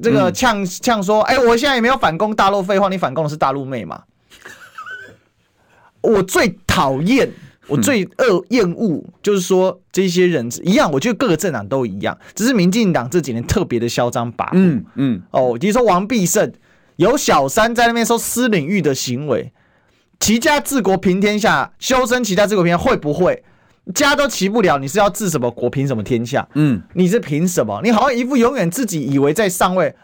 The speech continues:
Speaker 1: 啊，我可以塞，你没塞，啊，不，你盖高，你盖大。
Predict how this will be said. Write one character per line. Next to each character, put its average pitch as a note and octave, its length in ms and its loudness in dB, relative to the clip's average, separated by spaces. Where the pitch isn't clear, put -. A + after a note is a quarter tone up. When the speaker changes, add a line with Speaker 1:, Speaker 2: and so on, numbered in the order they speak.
Speaker 1:
啊， C4+ 80 2
我 D#4 100 2
可 A3+ 100 2
以 F3+ 80 4
塞， G3+ 200 2
你 B3+ 120 -2
没 E3 160 0
塞， C#3+ 340 -4
啊， C4 120 0
不， C4 160 2
你 A#3 120 2
盖 C4 240 2
高， F3+ 160 2
你 B3 80 -2
盖 B3+ 200 2
大。 F#3+ 420 0